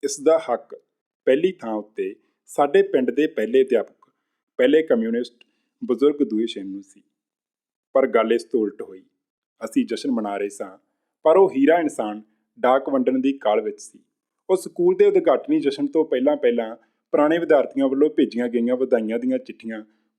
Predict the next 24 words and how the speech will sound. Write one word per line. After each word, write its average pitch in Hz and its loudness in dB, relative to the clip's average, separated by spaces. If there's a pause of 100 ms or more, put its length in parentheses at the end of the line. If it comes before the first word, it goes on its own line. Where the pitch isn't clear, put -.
ਪਹੁੰਚਾਉਣ 123 -4
ਦੀ 123 -6
ਕਾਹਲ 95 -10
ਵਿੱਚ 98 -14
ਸੀ। - -20 (1700)
ਵੇਖੋ 123 2
ਨਾ, 107 2 (440)
ਇਸ 165 2
ਤਰ੍ਹਾਂ 165 4
ਦੀ 180 4
ਕੋਈ 185 4
ਇਕੱਲੀ 151 2
ਦੁਕੱਲੀ 131 0 (100)
ਘਟਨਾ 98 -2
ਨਹੀਂ 101 -4
ਸੀ। 101 -14 (640)
ਮੈਂ 185 2
ਕਈ 196 2
ਵਾਰ 135 4
ਇਸੇ 165 2
ਤਰ੍ਹਾਂ 120 0
ਹੁੰਦਾ 110 -2
ਵੇਖਿਆ 110 -6
ਹੈ। - -20